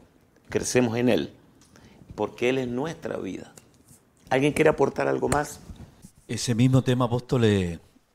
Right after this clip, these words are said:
Speaker 2: uno lo puede ver cuando en Efesios también habla, en Efesios uno, que ya fuimos bendecidos.
Speaker 1: Todo
Speaker 2: Y a
Speaker 1: es
Speaker 2: veces
Speaker 1: pretérito, todo ya
Speaker 2: Claro.
Speaker 1: sucedió.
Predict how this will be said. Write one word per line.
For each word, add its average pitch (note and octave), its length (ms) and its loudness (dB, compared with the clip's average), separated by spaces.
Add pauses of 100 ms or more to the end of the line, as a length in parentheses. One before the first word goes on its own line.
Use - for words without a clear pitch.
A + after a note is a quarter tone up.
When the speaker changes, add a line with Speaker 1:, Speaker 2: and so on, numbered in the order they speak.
(160)
Speaker 2:
uno A2 200 0
lo G2+ 100 0
puede G2+ 300 2
ver G#2 200 0
cuando G2 240 -2
en F#2 80 0
Efesios G#2+ 400 -2
también G#2 420 -2
habla, G#2+ 320 0
en G2 60 -6
Efesios F#2+ 440 -2
uno, G#2+ 200 -2
que F#2 340 -4 (540)
ya G#2+ 180 2
fuimos D3 840 0 (720)
bendecidos. G2+ 720 -4 (1500)
Speaker 1:
Todo D#3 240 12
Speaker 2:
Y D3+ 40 12
a - 20 10
Speaker 1:
es A2+ 60 8
Speaker 2:
veces C#3 160 8
Speaker 1:
pretérito, G#2+ 440 4
todo C#3 260 4
ya C3+ 160 6
Speaker 2:
Claro. A2 200 8
Speaker 1:
sucedió. G#2 480 4